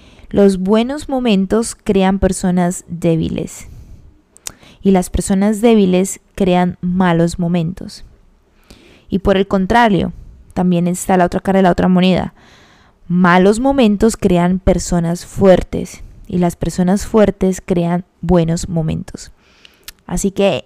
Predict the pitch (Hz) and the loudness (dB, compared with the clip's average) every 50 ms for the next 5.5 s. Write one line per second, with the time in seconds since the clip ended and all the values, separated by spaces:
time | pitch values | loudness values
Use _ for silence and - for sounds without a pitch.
0 | _ - 185 - - - 190 190 185 190 196 196 190 180 170 185 175 175 175 185 | _ -4 -4 -2 -2 -4 -6 -4 -4 -2 -2 -4 -4 -6 -6 -8 -6 -6 -6 -6
1 | 185 185 180 - - 180 175 - - 180 180 190 - - _ _ _ _ _ - | -6 -6 -4 -4 -4 -4 -4 -4 -2 -2 -2 -4 -6 -10 _ _ _ _ _ -8
2 | 196 190 185 190 185 185 190 196 196 190 180 185 180 170 175 - - - 190 - | -6 -2 -2 -2 -2 0 -2 -2 -2 -2 -2 -2 -2 -4 -4 -2 -2 0 0 0
3 | 190 180 175 175 165 165 175 175 180 - - - 202 175 175 170 165 175 175 170 | 0 -2 -4 -8 -8 -8 -8 -10 -10 -10 -8 -6 -4 -4 -4 -4 -4 -6 -6 -6
4 | 170 - - 87 85 - - - - _ _ _ _ _ _ _ - - 180 175 | -8 -8 -8 -8 -8 -10 -12 -16 -20 _ _ _ _ _ _ _ -10 -6 -4 -2
5 | 175 175 175 175 180 185 185 185 - | -2 -2 -2 0 0 0 -2 -4 -6